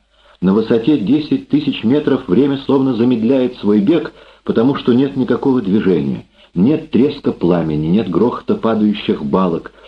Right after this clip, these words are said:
нет вихрей черного дыма, нет ничего, кроме этой сероватой мути, застывшей в янтаре. Исцелят ли когда-нибудь этот лес? Исцелят ли эту деревню?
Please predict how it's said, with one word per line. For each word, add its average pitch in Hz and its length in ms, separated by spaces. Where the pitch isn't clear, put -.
нет 123 240
вихрей 120 440
черного 104 480
дыма, 76 400
нет 113 300
ничего, 113 460
кроме 101 320
этой 101 340
сероватой 90 640
мути, 92 500
застывшей 82 680
в 69 60
янтаре. 71 560
Исцелят 127 720
ли 123 120
когда-нибудь 101 760
этот - 320
лес? 78 240
Исцелят 127 680
ли 123 180
эту 110 220
деревню? 85 560